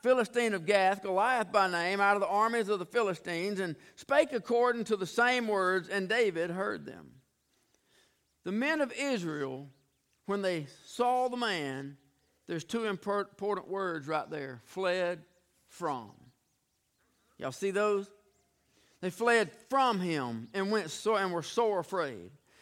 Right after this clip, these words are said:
The men of Israel said, "Have you seen this man that has come up? Surely to defy Israel he has come up, and it shall be that the man who killeth him, the king will enrich him with great riches and will give him his daughter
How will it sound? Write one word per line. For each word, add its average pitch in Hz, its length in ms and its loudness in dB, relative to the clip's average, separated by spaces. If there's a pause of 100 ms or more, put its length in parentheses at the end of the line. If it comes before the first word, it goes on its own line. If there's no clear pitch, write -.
(140)
The 175 80 -4
men 254 200 4
of 226 100 0
Israel 247 280 2
said, 233 300 4 (180)
"Have 269 220 4
you 262 80 2
seen 349 420 2
this 240 260 2
man 190 280 2
that 175 120 -2
has 156 120 -4
come 147 260 -6
up? 113 220 -14 (360)
Surely 262 420 4
to 220 120 0
defy 196 380 6
Israel 220 340 6
he 202 80 8
has 202 140 6
come 208 240 2
up, 240 240 4 (160)
and 240 100 2
it 311 80 2
shall 320 160 4
be 311 160 2
that 294 140 -2
the 247 80 4
man 269 240 6
who 254 100 2
killeth 294 400 2
him, 220 160 0 (180)
the 196 80 0
king 302 320 4
will 240 100 2
enrich 233 360 0
him 233 80 -2
with 165 160 -4
great 262 320 4
riches 233 320 0
and 196 80 0
will 185 80 -2
give 269 160 2
him 269 120 -2
his 180 120 -2
daughter 220 460 2